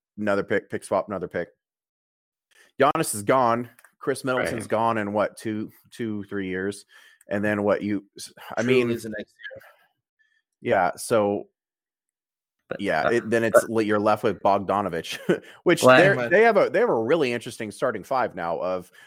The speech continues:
Speaker 1: of Jrue, Bogdanovich, Middleton, Giannis, and, and Brook. But if Giannis leaves, that team is
Speaker 2: But if Gian-,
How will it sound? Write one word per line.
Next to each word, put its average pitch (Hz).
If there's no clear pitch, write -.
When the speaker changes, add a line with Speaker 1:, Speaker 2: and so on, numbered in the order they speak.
Speaker 1:
of 98
Jrue, 120
Bogdanovich, 110
Middleton, 104
Giannis, 101
and, 87
and 90
Brook. 127
But 101
if 120
Giannis 139
leaves, 127
that 113
team 107
is 101
Speaker 2:
But 113
if 110
Gian-, 143